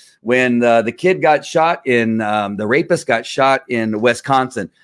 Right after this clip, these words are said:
they go, "Oh, look at that. He's guilty." Biden puts that up. "He's guilty. Excessive force. Uh, oh my gosh, the, uh, another black man was killed by the white police," right? Before he knows anything.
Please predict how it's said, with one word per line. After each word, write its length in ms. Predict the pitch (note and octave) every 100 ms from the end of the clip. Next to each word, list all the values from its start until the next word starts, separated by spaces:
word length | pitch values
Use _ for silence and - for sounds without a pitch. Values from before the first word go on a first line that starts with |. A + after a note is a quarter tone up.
| _
they 120 | G#2
go, 100 | A2
"Oh, 180 | C#3+ D4
look 120 | D4
at 60 | C#4+
that. 260 | A#3+ E3 - -
He's 360 | - F3+ C4+ C4
guilty." 500 | F#3+ C#4 - G#2 - -
Biden 420 | D#3 F#3 E3 A2 - G#2+
puts 160 | D3
that 140 | C3+ A2
up. 160 | - _
"He's 180 | F#3+ F#3
guilty. 540 | - C4+ - D3 G2+ - _ _
Excessive 580 | D3 D3 - B3 G#3+ A3+
force. 500 | - A#3 D3+ - - _ _ -
Uh, 320 | E3+ E3+ D3 - -
oh 120 | G3+
my 140 | A3
gosh, 380 | A3 C4 G#3 -
the, 200 | E3+ E3 -
uh, 220 | F#3 F3 F3+
another 320 | A3 C#4 C4
black 380 | G#3 A#3 A#3+ G3
man 240 | G3 E3
was 160 | D#3 D#3
killed 360 | - D4+ B3+
by 140 | G3 F#3+
the 100 | F#3+
white 240 | A3 A#3
police," 460 | G3 A3+ G#3 B2+ -
right? 220 | C#3 E3+
Before 340 | D3 D3 B3+
he 80 | B3
knows 320 | G3+ F3+ F3
anything. 380 | C3 A2 - F2